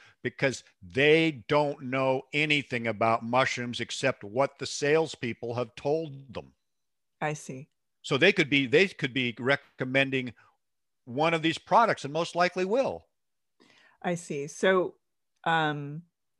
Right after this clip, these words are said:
Speaker 2: you have a book, and this is the Mul-, Mushroom Cultivator, uh, and, um, and you also have your website, Nammex. So are those two sources,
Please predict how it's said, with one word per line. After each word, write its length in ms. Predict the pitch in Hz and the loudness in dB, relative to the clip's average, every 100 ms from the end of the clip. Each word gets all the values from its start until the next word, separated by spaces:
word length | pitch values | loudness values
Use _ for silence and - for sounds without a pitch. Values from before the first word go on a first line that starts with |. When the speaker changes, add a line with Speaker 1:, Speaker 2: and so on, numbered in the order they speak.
| - - _ - | -20 -20 _ -4
Speaker 2:
you 100 | 220 | -2
have 200 | 302 285 | 0 -2
a 60 | |
book, 680 | 170 - 160 - - - - _ _ _ _ _ _ _ _ | -2 -2 -2 -2 -4 -20 -20 _ _ _ _ _ _ _ _
and 420 | 160 151 147 147 | -2 0 -2 -6
this 220 | 139 160 - | -6 -6 -4
is 200 | 151 156 | -4 -6
the 220 | 185 151 | -10 -8
Mul-, 300 | 147 135 170 - - | -4 -4 -6 -10 -16
Mushroom 640 | - 160 156 - 165 147 | -8 -2 -2 -2 -6 -6
Cultivator, 800 | - 165 - 135 120 - 82 - - | -6 -6 -4 -4 -4 -4 -8 -10 -10
uh, 140 | 139 - _ _ | -12 -12 _ _
and, 440 | 156 143 139 139 - | -6 -4 -4 -8 -10
um, 380 | - 139 135 131 - - - _ _ | -8 -8 -8 -12 -18 -20 -20 _ _
and 100 | 165 | -2
you 120 | 170 - | -2 2
also 400 | 175 190 220 196 | 2 2 0 0
have 280 | 208 170 190 | 0 -2 2
your 340 | 170 160 - _ | 2 2 0 _
website, 600 | 151 151 160 180 151 - 160 | 2 2 2 4 4 4 0
Nammex. 880 | 147 143 - - - - - - - - - - | 0 0 0 -4 -6 -12 -14 -14 -20 -20 -20 -20
So 500 | - - 196 175 165 - _ _ _ - | -2 6 8 8 4 -2 _ _ _ 4
are 140 | 175 | 6
those 280 | 180 185 214 | 8 8 6
two 180 | - 226 | 2 0
sources, 800 | - - 175 226 170 165 185 | 0 4 4 4 2 2 -2